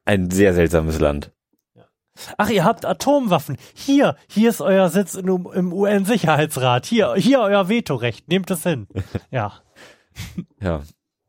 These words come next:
Speaker 1: Also,
Speaker 2: Sehr, sehr merkwürdig.
Speaker 1: also total. Also, ich würde da ja wirklich gerne mal hinfahren.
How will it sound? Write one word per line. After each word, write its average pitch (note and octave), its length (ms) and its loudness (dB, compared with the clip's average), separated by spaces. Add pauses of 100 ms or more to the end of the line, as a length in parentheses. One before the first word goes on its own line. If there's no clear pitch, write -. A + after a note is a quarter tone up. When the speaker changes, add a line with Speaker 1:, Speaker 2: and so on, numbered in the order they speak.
(960)
Speaker 1:
Also, D#2+ 200 -10
Speaker 2:
Sehr, A#2 160 0
sehr G2+ 140 -2
merkwürdig. G2 560 -6 (120)
Speaker 1:
also G2+ 220 -6
total. G2+ 680 -2 (280)
Also, F2+ 140 -8 (600)
ich - 160 -6
würde C3+ 160 2
da A#2 60 4
ja A2 120 0
wirklich B2+ 340 -6
gerne C3 260 2
mal A2+ 120 2
hinfahren. G#2+ 540 -2